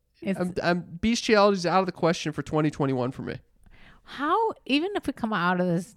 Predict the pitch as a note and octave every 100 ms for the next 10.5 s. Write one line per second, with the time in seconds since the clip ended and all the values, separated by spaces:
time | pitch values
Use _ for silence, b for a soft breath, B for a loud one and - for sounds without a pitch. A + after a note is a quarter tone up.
0 | - E3 E3 D3+ - D#3 D#3+ D#3 D#3 D3+
1 | - D3+ C3+ F#3 A3 E4+ C4 A3+ G#3+ F#3
2 | E3 D#3+ E3+ F3 F#3 G3 F#3 E3+ E3+ E3+
3 | D#3 D3+ D#3 D#3 D3 D3+ D3+ - D#3 D3+
4 | C#3+ - _ - D3 D#3+ D#3 D3+ C#3 E3
5 | D#3 - E3 - D#3+ D#3 D3+ - D#3+ D3+
6 | D#3+ D#3+ - C#3+ C#3+ B2 D#3 F#3 - E3+
7 | D3+ C#3+ C3+ A#2 - _ - E3+ E3+ E3+
8 | E3+ E3 E3 E3 E3+ D#3+ D3 _ _ _
9 | _ D#3+ F3 G#3 F#3+ D#3 D3+ C#3+ C#3+ D#3+
10 | E3 D3 B2 A#2+